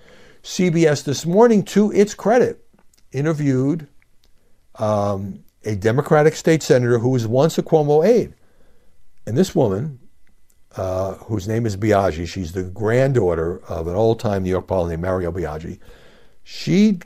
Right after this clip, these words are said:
couldn't corroborate what Boylan said, but she did say,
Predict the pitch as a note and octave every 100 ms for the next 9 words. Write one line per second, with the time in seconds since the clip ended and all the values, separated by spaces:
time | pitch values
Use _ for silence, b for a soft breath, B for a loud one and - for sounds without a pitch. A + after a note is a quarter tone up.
0 | - - G3+ D#3+ - A#2 B2+ E3+ C#3+ A#2+
1 | G2+ G#2 F#2 G#2+ G2+ F#2+ - B3 F#3+ F3
2 | E3 D3 E3+ - A#2 G#2 G2+ G2